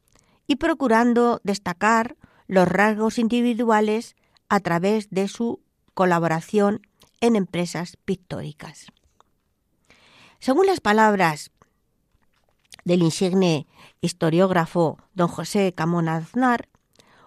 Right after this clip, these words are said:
uno de los más importantes momentos de la pintura española del siglo dieciséis es precisamente ese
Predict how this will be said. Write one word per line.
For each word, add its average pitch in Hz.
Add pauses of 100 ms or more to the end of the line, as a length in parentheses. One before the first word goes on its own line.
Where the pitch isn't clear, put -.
(100)
uno 302
de 214
los 170
más 233
importantes 196
momentos 170
de 156
la 156
pintura 180
española 202
del 143
siglo 170
dieciséis 208 (380)
es 202
precisamente 247
ese 247